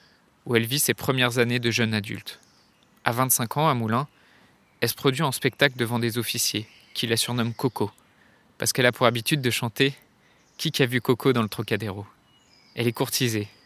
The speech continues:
elle découvre la haute société, ses codes et ses usages. Elle rencontre alors un homme qui s'appelle Boy Capel. C'est un homme d'affaires anglais de qui elle devient d'abord la maîtresse.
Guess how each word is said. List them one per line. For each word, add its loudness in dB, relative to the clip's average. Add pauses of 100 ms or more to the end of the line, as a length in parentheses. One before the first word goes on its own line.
elle -4
découvre 0
la 8
haute 4
société, -2 (640)
ses 0
codes 0
et -4
ses -2
usages. 0 (680)
Elle 4
rencontre 0
alors 6
un -2
homme -2
qui -6
s'appelle -2
Boy 4
Capel. -2 (640)
C'est -6
un 2
homme 0
d'affaires 2
anglais 0
de -2
qui 2
elle 4
devient 0
d'abord 2
la 2
maîtresse. -8